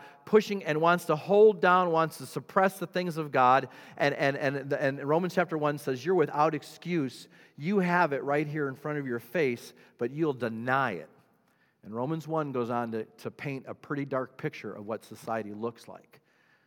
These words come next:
I could read it. I don't mind reading it. But all you have to do is look at the news, and you're reading Romans chapter one. All you have to do is turn on anything, and guys,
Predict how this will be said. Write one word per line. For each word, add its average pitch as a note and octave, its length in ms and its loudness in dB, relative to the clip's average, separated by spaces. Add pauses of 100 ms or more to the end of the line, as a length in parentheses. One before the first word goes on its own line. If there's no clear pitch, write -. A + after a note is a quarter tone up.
(540)
I F#3 60 -8
could D#4 240 -2
read B2+ 180 -2
it. F#3+ 160 -2 (720)
I - 40 -20
don't - 120 -18
mind F3+ 240 -4
reading C#2+ 280 -20
it. - 100 -20 (920)
But D3+ 160 4
all F3 120 2
you A3+ 80 2
have F3+ 120 0
to D3 80 -10
do E3+ 180 0
is A#2+ 100 -4
look C#3+ 160 -6
at C3+ 80 -8
the A#2 80 -12
news, A#2+ 640 -6 (100)
and A#2+ 100 -12
you're A#2 120 -8
reading A2+ 260 -8
Romans F#2+ 280 -14
chapter F2 240 -16
one. G#2+ 240 -8 (680)
All F#3+ 120 6
you B3 80 8
have A3+ 120 4
to F3+ 60 -12
do F3 420 6
is C#3 140 -6
turn G#3+ 220 -4
on D#3+ 160 0 (100)
anything, D3+ 760 -2 (380)
and E3 140 -2
guys, D3 440 2